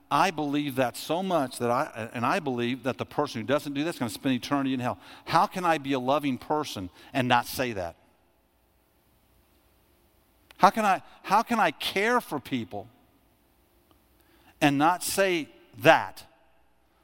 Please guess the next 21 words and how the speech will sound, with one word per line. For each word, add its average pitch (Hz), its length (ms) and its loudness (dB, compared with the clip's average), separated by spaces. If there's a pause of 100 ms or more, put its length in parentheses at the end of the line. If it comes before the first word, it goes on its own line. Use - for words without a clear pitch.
(120)
"Oh, 185 220 6
you're, 170 420 0
you're, 160 300 0 (160)
you're 165 200 2
a 147 40 2
bigot," 143 400 0
or 120 80 0
"You're, 147 460 0 (300)
you 147 100 4
know, 139 80 4
judgmental." 147 560 0
No, 160 320 2 (380)
I'm 143 120 0
trying 214 340 0
to, 143 120 -4 (400)
I 226 180 8
believe 160 680 -2 (540)
to 165 120 2
not 185 380 6
say 233 380 0
something 135 600 0